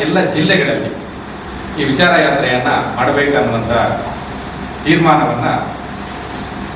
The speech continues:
ಪಕ್ಷದ ರಾಷ್ಟ್ರೀಯ ಸಮಿತಿ ಈಗಾಗಲೇ ನಿರ್ಧಾರ ಮಾಡಿದೆ. ಆ ಹಿನ್ನೆಲೆಯಲ್ಲಿ ಈಗಾಗಲೇ ಕರ್ನಾಟಕದಲ್ಲಿ ಬೇರೆ ಬೇರೆ ಕಡೆ ವಿಚಾರ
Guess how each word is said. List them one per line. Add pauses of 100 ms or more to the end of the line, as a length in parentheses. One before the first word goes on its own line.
(120)
ಪಕ್ಷದ (380)
ರಾಷ್ಟ್ರೀಯ
ಸಮಿತಿ
ಈಗಾಗಲೇ
ನಿರ್ಧಾರ
ಮಾಡಿದೆ.
ಆ
ಹಿನ್ನೆಲೆಯಲ್ಲಿ
ಈಗಾಗಲೇ
ಕರ್ನಾಟಕದಲ್ಲಿ
ಬೇರೆ
ಬೇರೆ
ಕಡೆ
ವಿಚಾರ